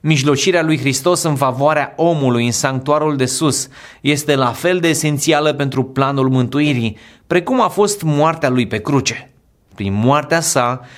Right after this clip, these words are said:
el a început lucrarea pe care, după învierea sa, s-a înălțat pentru a o duce la cer.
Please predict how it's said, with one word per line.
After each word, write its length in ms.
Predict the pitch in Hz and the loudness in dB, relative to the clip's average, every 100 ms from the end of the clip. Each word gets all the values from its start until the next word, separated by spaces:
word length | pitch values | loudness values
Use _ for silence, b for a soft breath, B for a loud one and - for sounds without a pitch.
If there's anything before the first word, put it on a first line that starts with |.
| B - | B -4
el 160 | 151 | 0
a 60 | 180 | 0
început 460 | 175 165 147 180 151 | 0 -2 2 0 2
lucrarea 500 | 147 - 156 160 160 | -2 0 -2 -2 -2
pe 140 | 147 | -2
care, 460 | 139 139 127 117 - | -2 0 0 -2 -4
după 280 | 127 110 117 | -4 0 0
învierea 440 | 110 117 165 143 | 0 0 0 -2
sa, 340 | 113 135 123 127 B B B | -2 -2 -2 -4 B B B
s-a 200 | - 165 | -4 -2
înălțat 520 | 165 170 160 220 226 | 2 0 2 -2 -2
pentru 300 | 196 180 170 | -4 -2 0
a 40 | 156 | 2
o 100 | 135 | 0
duce 380 | 120 143 143 | -2 -2 -2
la 120 | 120 113 | -2 -4
cer. 380 | - 117 95 | -4 -4 -4